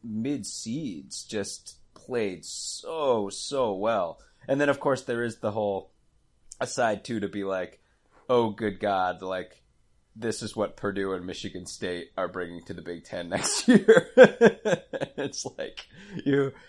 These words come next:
it's like, as we try to figure out our issues, some teams are on a totally different plane right now. But,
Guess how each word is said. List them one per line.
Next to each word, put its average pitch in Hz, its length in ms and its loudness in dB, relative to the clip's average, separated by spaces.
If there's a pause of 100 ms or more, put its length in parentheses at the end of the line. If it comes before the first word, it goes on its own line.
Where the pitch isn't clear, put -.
(140)
it's 123 200 -2
like, 123 220 2
as 117 160 0
we 117 180 -2
try 123 200 2
to 107 60 2
figure 101 320 -4
out 95 160 0
our 92 220 2
issues, 90 360 -8
some 95 220 -4
teams 90 320 -10
are 87 80 -6
on 87 160 -4
a 78 60 -10
totally 87 460 -4
different 85 340 -10
plane 85 340 -12
right 80 240 -10
now. 80 420 -10
But, 90 460 -2